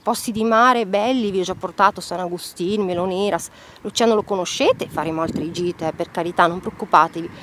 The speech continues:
finché abito qua io vi faccio vedere il bello e il brutto.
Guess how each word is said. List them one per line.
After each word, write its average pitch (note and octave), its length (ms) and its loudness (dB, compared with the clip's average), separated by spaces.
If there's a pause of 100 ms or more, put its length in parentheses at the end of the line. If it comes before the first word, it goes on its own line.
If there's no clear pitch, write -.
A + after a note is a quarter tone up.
(140)
finché A3+ 240 2
abito A3 400 2
qua A3+ 320 12 (280)
io A3+ 120 0
vi A3+ 60 2
faccio G#3+ 260 -2
vedere G#3 240 4
il G#3 80 2
bello G3+ 220 6
e - 20 6
il G3+ 80 2
brutto. F#3 580 2